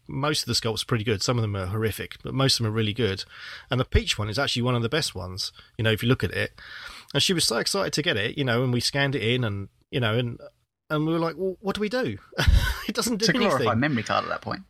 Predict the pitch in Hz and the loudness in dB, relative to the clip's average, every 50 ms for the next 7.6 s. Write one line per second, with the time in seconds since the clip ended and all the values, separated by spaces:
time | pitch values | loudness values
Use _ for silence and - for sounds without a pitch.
0 | - - 196 185 180 156 170 - - 147 - 180 160 156 147 156 143 - - 98 | -6 0 0 0 2 0 -2 -2 0 -2 -2 -2 -2 -2 -2 -2 -4 -4 -6 -8
1 | 98 - _ 139 135 143 147 135 - - - 139 131 117 113 113 113 120 120 117 | -8 -6 _ -2 0 2 2 0 -2 -2 2 2 4 6 6 4 4 2 0 0
2 | - - 123 113 110 - 104 - 117 117 127 131 123 156 151 143 139 131 120 - | 0 -2 -2 -2 -2 -2 -2 -2 0 2 2 2 2 2 2 2 2 2 2 0
3 | - 147 139 123 - 123 117 - 135 117 117 120 117 110 - 113 113 113 123 120 | 0 0 0 0 0 0 0 0 0 0 0 -2 -4 -4 -2 -2 0 0 0 2
4 | 123 120 117 - - 117 - - 131 117 - 120 110 113 117 117 104 104 92 104 | 2 2 2 0 -2 -4 0 2 2 2 2 0 2 2 2 2 2 0 -4 -4
5 | 101 101 98 95 - - - - - _ 113 107 107 117 - - _ _ 131 123 | -4 -4 -4 -6 -8 -14 -20 -20 -8 _ -2 0 2 0 0 -2 _ _ 2 2
6 | 117 113 123 - - 123 110 - 117 - - 117 107 - 120 113 107 - 226 220 | 2 2 2 0 0 -4 -2 0 -2 -2 -2 -2 -2 -2 0 0 4 6 6 6
7 | 113 104 - 95 87 - - - - - - - | 4 2 0 -2 -2 -6 -12 -14 -10 -4 0 0